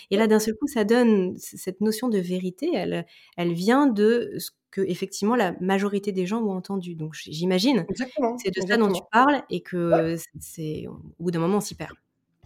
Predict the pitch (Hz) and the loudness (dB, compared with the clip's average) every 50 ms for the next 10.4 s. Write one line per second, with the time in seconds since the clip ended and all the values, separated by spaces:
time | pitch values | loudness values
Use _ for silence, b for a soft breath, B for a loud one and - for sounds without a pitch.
0 | _ _ _ - - 214 240 - - - 320 302 - - 240 214 196 247 269 269 | _ _ _ -8 -6 -4 -4 0 4 4 4 4 4 0 -2 2 4 6 6 6
1 | 269 226 247 269 269 254 226 247 240 - - 269 254 254 247 254 247 247 254 233 | 4 6 6 6 6 6 2 -2 -6 0 2 2 4 4 4 2 0 0 -2 -2
2 | - - 277 277 262 247 226 214 185 190 196 202 196 190 190 190 - 196 196 196 | 0 4 4 6 6 6 4 4 2 2 2 2 0 -2 -2 0 0 0 0 2
3 | - 254 269 247 254 - 190 - - 226 233 247 262 254 233 220 - - 226 240 | 2 2 2 2 2 -2 -6 -2 2 4 4 4 4 4 2 0 0 0 2 4
4 | 247 208 180 165 185 175 175 175 185 220 247 269 262 220 180 165 160 156 b b | 6 4 4 4 2 0 0 0 0 0 0 0 2 2 2 2 0 -2 b b
5 | b b b b b _ 175 170 170 180 180 170 - - 180 180 226 254 247 - | b b b b b _ -12 -8 -4 -2 -2 -2 -2 -2 0 0 0 0 0 0
6 | - 208 220 226 208 185 170 170 170 B B B _ - 170 165 170 170 170 165 | 0 2 4 4 4 4 2 0 -4 B B B _ -8 -6 -4 -2 -2 -4 -2
7 | - 226 208 - - 254 220 202 202 - 180 - 190 165 180 180 - 247 247 220 | -2 -2 -2 -2 -2 0 0 0 0 -2 -6 -6 -4 -6 -4 -4 -2 -2 -2 0
8 | 190 190 196 202 196 185 175 170 175 175 202 208 220 254 233 196 - - 160 160 | -2 -2 -2 0 0 0 0 -2 -2 -4 -4 -4 -2 -2 -2 -2 -4 -8 -10 -8
9 | 160 190 175 180 180 165 175 165 175 185 226 254 269 247 185 165 160 165 165 165 | -8 -8 -8 -6 -6 -4 -4 -4 -2 -2 -2 -2 0 0 0 0 0 -2 -2 -2
10 | 170 185 214 240 233 202 165 | 0 2 2 4 4 2 2